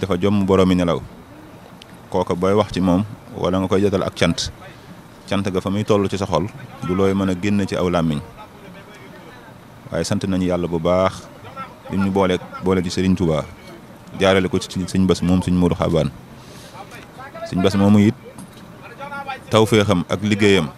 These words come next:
moo yaatu tey jii ba agsi, ba agsi ci Serigne Saliou mi bañ dimbali ñu ci ñun bañ mën a fekk jotaay bii,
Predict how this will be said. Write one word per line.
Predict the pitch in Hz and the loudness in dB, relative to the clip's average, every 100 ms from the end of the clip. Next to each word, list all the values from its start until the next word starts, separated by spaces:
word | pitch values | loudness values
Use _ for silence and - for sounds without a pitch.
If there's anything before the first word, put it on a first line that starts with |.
| - - - - | -18 -16 -16 -12
moo | 90 98 101 | -6 -2 2
yaatu | 104 98 90 | 2 2 2
tey | 98 92 | 2 2
jii | 95 90 | 0 0
ba | 76 | 0
agsi, | 104 - - - - - - - - - - - - - - - - 71 | -2 -2 -8 -14 -20 -20 -20 -20 -20 -20 -20 -20 -20 -20 -20 -20 -16 0
ba | 98 | 0
agsi | 107 98 | 2 0
ci | |
Serigne | - 101 | 2 2
Saliou | 98 92 92 92 | 4 4 4 0
mi | 90 90 101 - - - - - - - - 92 | 0 -2 -4 -10 -20 -20 -20 -20 -20 -20 -10 2
bañ | 98 107 | 4 6
dimbali | 113 107 101 | 8 6 4
ñu | 95 | 0
ci | 95 | -2
ñun | 90 95 - - - - - - | -4 -6 -14 -20 -20 -20 -16 -8
bañ | 95 | -4
mën | 98 | -4
a | 95 | -2
fekk | 95 95 | -2 0
jotaay | 90 87 85 | 2 4 4
bii, | 85 | 0